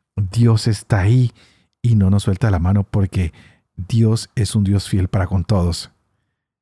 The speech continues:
Me encantó hoy en esta lectura ver el heroísmo de estas dos mujeres que no permiten que esta maniobra política funcione.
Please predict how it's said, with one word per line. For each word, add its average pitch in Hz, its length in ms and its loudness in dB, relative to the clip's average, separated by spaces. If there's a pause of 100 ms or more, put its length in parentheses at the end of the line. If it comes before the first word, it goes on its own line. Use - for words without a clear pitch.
(140)
Me 131 140 2
encantó 127 640 2 (440)
hoy 127 200 4
en 120 80 4
esta 123 160 0
lectura 123 280 2
ver 117 140 4
el 117 100 2
heroísmo 104 440 2
de 98 80 4
estas 95 220 -2
dos 104 160 0
mujeres 90 580 -4 (1000)
que 95 480 0
no 107 180 2
permiten 113 680 2 (720)
que 113 100 0
esta 113 200 0
maniobra 107 760 2
política 101 500 0
funcione. 85 840 -2